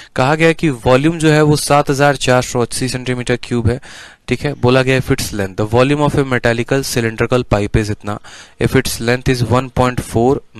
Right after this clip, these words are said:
meter, one point four meter, यहाँ पर वन पॉइंट फ़ोर मीटर है, and its external radius is nine centimeter, तो थिकनेस कितना होगा? ये बहुत अच्छा क्वेश्चन है। यहाँ पे हमसे थिकनेस पूछा गया है तो हम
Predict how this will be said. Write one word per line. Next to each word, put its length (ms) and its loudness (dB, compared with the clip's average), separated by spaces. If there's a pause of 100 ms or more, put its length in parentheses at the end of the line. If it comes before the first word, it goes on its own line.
meter, 320 -6 (240)
one 260 -6
point 280 -2
four 220 2 (360)
meter, 320 -6 (400)
यहाँ 240 -2
पर 160 0
वन 200 -4
पॉइंट 280 -4
फ़ोर 240 -2
मीटर 320 -6
है, 120 -8 (460)
and 260 0
its 300 -2
external 640 0
radius 340 0
is 120 -6
nine 280 -4
centimeter, 520 -6
तो 100 -6 (100)
थिकनेस 360 -2
कितना 300 -8
होगा? 300 -12 (680)
ये 260 0
बहुत 260 2
अच्छा 220 -4
क्वेश्चन 380 -8
है। 60 -8
यहाँ 220 -10
पे 60 -10 (540)
हमसे 260 -4
थिकनेस 360 -4
पूछा 320 -2
गया 180 -2
है 80 0
तो 120 -4
हम 100 -6